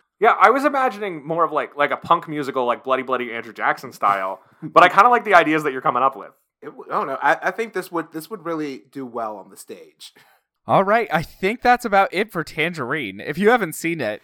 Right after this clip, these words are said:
Speaker 3: it is streaming on Prime right now. I'd recommend
Speaker 1: And
Speaker 3: it.
Speaker 1: many other places. It's on Kanopy. It's most places where you can stream things.
Speaker 3: Yeah, they really got the rights out there for this one from pretty early on.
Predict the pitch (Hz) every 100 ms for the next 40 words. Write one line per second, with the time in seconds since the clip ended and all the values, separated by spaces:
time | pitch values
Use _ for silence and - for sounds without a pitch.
0 | - 131 135 - - 147 165 170 131 123
1 | - 135 117 98 117 - 104 113 123 110
2 | 101 92 113 110 120 117 123 98 90 180
3 | 131 156 143 156 156 135 127 123 120 110
4 | 110 131 - 143 135 131 131 123 117 117
5 | - _ _ 151 151 175 - - 147 135
6 | 120 120 117 110 - 95 - 123 - -
7 | _ _ - 120 113 135 165 196 180 147
8 | 135 131 110 104 - 104 101 92 92 -
9 | 107 104 - 98 98 123 107 143 120 104
10 | 98 95 90 87 98 160